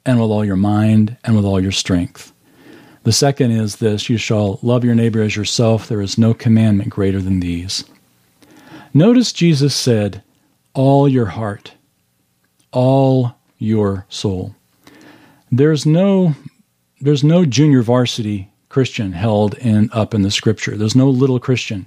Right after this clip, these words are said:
Uh, Jesus says you love him with all your heart. You don't love him with part of it.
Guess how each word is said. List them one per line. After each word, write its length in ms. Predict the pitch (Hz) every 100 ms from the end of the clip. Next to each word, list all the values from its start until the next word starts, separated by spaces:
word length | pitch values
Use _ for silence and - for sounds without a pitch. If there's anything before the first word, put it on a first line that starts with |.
| _ _ _ _ _ _ _ _ _ _ -
Uh, 240 | 107 107 - _ _ _ -
Jesus 380 | 120 151 143 -
says 200 | 135 139
you 60 |
love 260 | 123 127 127
him 120 | 127
with 100 | 120
all 220 | 113 113
your 120 | 107
heart. 300 | 87 95 - _ _ _ _ _ -
You 100 | 123
don't 240 | 123 120
love 180 | 120 120
him 80 | 113
with 160 | 110
part 240 | - 117 98
of 80 | 95
it. 160 | -